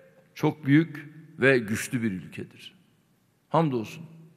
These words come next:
Seksen milyon nüfusumuzla. Ekonomik gücüyle, imkanlarıyla. Savunmadaki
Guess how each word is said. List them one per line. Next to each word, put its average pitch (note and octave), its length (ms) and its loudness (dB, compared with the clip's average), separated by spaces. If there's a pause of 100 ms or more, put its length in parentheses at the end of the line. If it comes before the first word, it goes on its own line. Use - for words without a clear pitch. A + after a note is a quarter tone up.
(1000)
Seksen E3+ 460 0
milyon C#3 360 2
nüfusumuzla. A#2+ 720 -4 (2750)
Ekonomik F#3 800 4
gücüyle, D3+ 640 4
imkanlarıyla. C3 800 0 (1400)
Savunmadaki G3 1040 4